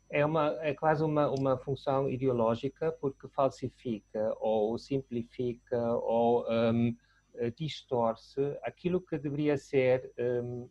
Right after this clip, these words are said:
explicado, não é? Eh, ou, ou, ou obnubila, quer dizer que, eh, simplesmente, hum, eh, exclui alguma informação importante.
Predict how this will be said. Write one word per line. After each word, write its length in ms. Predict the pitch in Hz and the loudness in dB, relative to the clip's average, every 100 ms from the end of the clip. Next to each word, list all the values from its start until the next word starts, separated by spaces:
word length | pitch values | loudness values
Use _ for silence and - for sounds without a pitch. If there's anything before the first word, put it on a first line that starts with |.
| _ | _
explicado, 600 | 123 - 135 - 95 82 - _ _ | -14 -12 -14 -6 -6 -6 -12 _ _
não 120 | 110 156 | -6 -6
é? 60 | - _ _ _ _ - | -6 _ _ _ _ 2
Eh, 480 | 131 143 139 151 - | 6 6 4 -4 -8
ou, 260 | 135 120 123 | -4 -4 -2
ou, 320 | 120 117 - | -4 -6 -6
ou 220 | 127 127 - 123 | -4 -4 -4 -4
obnubila, 880 | 123 143 156 131 139 131 127 127 123 - | -2 -2 0 0 2 4 4 4 2 0
quer 80 | 127 | -2
dizer 400 | 123 127 123 - | 0 0 0 4
que, 100 | 135 | 4
eh, 400 | 131 123 131 127 | 4 2 -2 -2
simplesmente, 800 | 151 139 123 - 113 117 117 120 110 117 113 110 | -6 -10 -14 -4 -2 -2 -2 -4 -2 -4 -2 -2
hum, 260 | 113 113 - _ _ | -4 -6 -10 _ _
eh, 300 | 107 107 107 | -12 -8 -8
exclui 600 | 110 - - 127 131 131 | -10 -16 -6 0 0 2
alguma 400 | 120 117 131 120 | -2 -2 -4 -4
informação 640 | 113 - 104 104 - 104 101 | -6 -10 -16 -16 -14 -14 -14
importante. 400 | - 107 - | -16 -20 -20